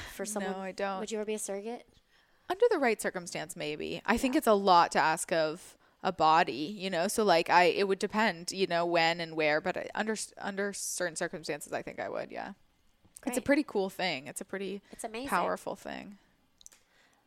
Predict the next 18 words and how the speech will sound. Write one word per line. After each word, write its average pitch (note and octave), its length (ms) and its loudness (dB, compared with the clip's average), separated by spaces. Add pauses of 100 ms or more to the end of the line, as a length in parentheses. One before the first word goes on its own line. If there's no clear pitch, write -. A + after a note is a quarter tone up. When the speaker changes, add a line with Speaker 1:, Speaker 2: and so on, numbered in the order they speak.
(200)
Speaker 1:
And F#3 440 -10 (200)
now G#3 280 6
we're C4+ 80 8
at C4+ 80 8
a C#4 40 -4
softball F3 520 0
game, E3+ 340 -8 (200)
talking B3 260 2
about A3+ 240 4 (120)
eggs G#3+ 500 -4 (580)
and G3+ 140 -12
hitting A3+ 340 -4
things, A3 440 -6 (280)
balls. F#3 520 -6 (160)
Speaker 2:
Yep. - 200 -4
Speaker 1:
Baseballs. - 540 -8
<laughs> - 80 -12
Speaker 2:
Baseballs. B3+ 440 -2